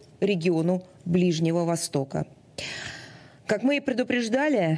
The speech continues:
для оправдания своей агрессии англосаксы пытаются использовать принятую накануне с их подачи под предлогом обеспечения безопасности судоходства в Красном море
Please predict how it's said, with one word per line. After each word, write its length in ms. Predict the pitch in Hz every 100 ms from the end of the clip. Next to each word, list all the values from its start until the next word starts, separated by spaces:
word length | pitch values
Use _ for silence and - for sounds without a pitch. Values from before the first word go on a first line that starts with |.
| -
для 380 | 190 175 185 185
оправдания 1000 | - 196 226 220 208 226 196 165 156 151
своей 420 | - 185 175 170
агрессии 960 | - 170 180 240 269 - 170 147 151 147 - -
англосаксы 640 | 196 196 190 254 233 220
пытаются 440 | 180 185 196 180 190
использовать 540 | - 196 185 175 170
принятую 420 | 208 196 190 190
накануне 600 | 185 190 190 233 247 151 - - -
с 140 | -
их 160 | 226 -
подачи 640 | 202 180 190 247 - 156
под 300 | 160 190 -
предлогом 720 | - 240 226 269 277 190 151 147
обеспечения 920 | 190 185 214 - 247 - 254 208 165
безопасности 840 | 160 190 180 196 196 170 165 160 165
судоходства 720 | 151 190 185 202 196 - 175
в 40 |
Красном 380 | - 180 170 180
море 320 | 190 269 208